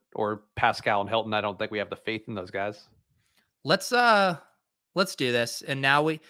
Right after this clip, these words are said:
Speaker 2: now we can kind of, we've, we've hedged just a little bit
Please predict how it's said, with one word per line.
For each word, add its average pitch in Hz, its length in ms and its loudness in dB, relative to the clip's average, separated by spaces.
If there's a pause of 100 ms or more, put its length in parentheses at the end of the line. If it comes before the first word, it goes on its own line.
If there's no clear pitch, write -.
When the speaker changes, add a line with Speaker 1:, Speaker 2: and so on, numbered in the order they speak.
(340)
Speaker 2:
now 170 160 6
we 208 120 0
can 208 160 -4
kind 160 320 2
of, 147 200 2
we've, 160 280 -2
we've 175 160 -2
hedged 170 480 0
just 165 200 -2
a 147 60 -2
little 123 300 -2
bit 147 260 2